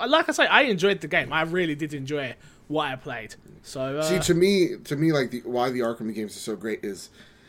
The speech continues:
Speaker 2: Mark Hamill is the Joker to me. So just hearing him in those games, it's just, it's amazing.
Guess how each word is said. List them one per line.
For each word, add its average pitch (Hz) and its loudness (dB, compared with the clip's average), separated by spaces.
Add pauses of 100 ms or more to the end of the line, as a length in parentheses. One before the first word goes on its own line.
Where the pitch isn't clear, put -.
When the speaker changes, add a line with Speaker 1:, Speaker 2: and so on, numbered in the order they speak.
(160)
Speaker 2:
Mark 131 -2
Hamill 131 0
is 113 -2
the 117 -8
Joker 120 -4
to 151 -4
me. 160 0 (500)
So 127 -2
just 117 -4
hearing 143 0
him 151 2 (140)
in 123 -2
those 120 -2
games, 120 -4
it's 90 -16
just, - -8
it's - -8
amazing. 92 -12